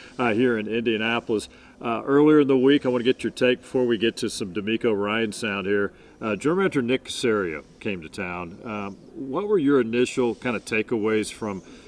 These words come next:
uh, his presentation at the podium? He seemed very upbeat, very relaxed, very complimentary of DeMeco Ryans and the start that they're off to,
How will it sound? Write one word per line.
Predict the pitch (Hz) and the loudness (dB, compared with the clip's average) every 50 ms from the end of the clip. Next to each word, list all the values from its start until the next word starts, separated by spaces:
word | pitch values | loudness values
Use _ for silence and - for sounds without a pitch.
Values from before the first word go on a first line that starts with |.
| - - - - - - | -20 -20 -20 -18 -12 -8
uh, | 113 104 98 95 90 | -6 -6 -4 -6 -2
his | 85 120 135 123 | 0 0 0 2
presentation | - - 139 131 123 117 117 101 - 123 123 123 117 - 120 113 | 2 2 2 2 2 2 -2 -4 -2 0 0 0 0 -2 -2 -4
at | 113 110 - | -4 -4 -6
the | 107 | -8
podium? | - - 120 120 120 113 113 117 107 98 | -6 -2 0 0 0 0 0 -2 -4 -4
He | 131 160 | -4 -4
seemed | - - 208 190 127 | -2 0 0 0 0
very | 92 104 113 117 123 127 123 123 | 0 2 4 4 4 4 4 2
upbeat, | 117 117 117 98 90 87 117 113 113 113 107 - - | 2 0 -4 -6 -4 -2 -2 0 0 -2 -4 -8 -10
very | 95 104 107 120 127 127 127 120 | -6 -4 -2 0 2 2 2 2
relaxed, | 110 113 107 107 107 110 113 113 107 - - - - - - - - - | 2 0 0 0 2 2 2 2 0 -2 -6 -14 -16 -20 -20 -20 -20 -18
very | 95 85 104 107 131 139 131 110 | -8 -2 0 4 4 4 4 2
complimentary | - - 117 113 107 - - 104 95 95 107 107 104 104 104 101 98 95 101 | 0 0 0 0 0 0 -2 -4 -4 -2 -2 -2 -2 0 0 0 0 0 -2
of | - 101 98 87 80 | -2 -4 -8 -6 -6
DeMeco | 101 90 101 110 107 - 117 104 98 | -6 -4 -2 -2 -2 0 -2 -2 -2
Ryans | 95 98 101 104 104 101 101 92 82 | -2 -2 -2 -2 -2 -2 -4 -6 -6
and | 101 95 87 | -8 -10 -8
the | 90 | -8
start | - - - 127 113 147 - | -6 -4 -2 0 0 0 -2
that | - - - | -4 -6 -4
they're | - 113 113 101 | -2 -2 -2 -2
off | 98 98 95 92 - - | -2 -2 -4 -4 -6 -8
to, | - 107 95 92 87 | -6 -4 -2 -2 -4